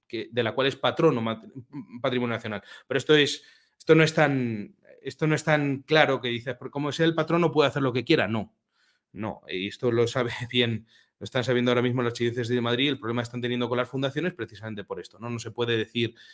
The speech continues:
que porque uno sea patrono de una fundación puede hacer lo que quiera. Se tiene que, eh,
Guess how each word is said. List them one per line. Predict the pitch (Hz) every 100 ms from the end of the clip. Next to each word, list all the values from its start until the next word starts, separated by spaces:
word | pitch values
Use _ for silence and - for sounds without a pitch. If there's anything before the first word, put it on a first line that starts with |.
| - _
que | 131
porque | 117 - 113
uno | 123 123
sea | 131 120
patrono | 117 123 127
de |
una | 123
fundación | 120 123 117 143
puede | 131 117
hacer | 120
lo | 101
que | 98
quiera. | 95 98
Se | 92
tiene | 104 113 120
que, | 127 127 -
eh, | 120 107 110